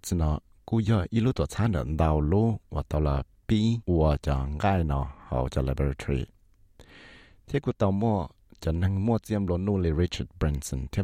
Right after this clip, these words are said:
Bill Gates nó cú xía lòng cái bằng lá lụa rồi cho lá lụa nó lại. Giờ lấy cho là Valet ý và giờ ít tu cứ phải bờ. Thế tao là pi lúc tờ cha nó tao cá và nó bỏ tao tiệt.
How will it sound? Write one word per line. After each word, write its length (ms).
Bill 140
Gates 340
nó 260
cú 160
xía 220
lòng 320
cái 300
bằng 220
lá 160
lụa 220
rồi 140
cho 120
lá 160
lụa 160
nó 180
lại. 200
Giờ 140
lấy 120
cho 140
là 260
Valet 400
ý 340
và 180
giờ 220
ít 220
tu 460
cứ 160
phải 240
bờ. 220
Thế 200
tao 120
là 160
pi 160
lúc 200
tờ 180
cha 260
nó 280
tao 120
cá 220
và 100
nó 120
bỏ 180
tao 180
tiệt. 240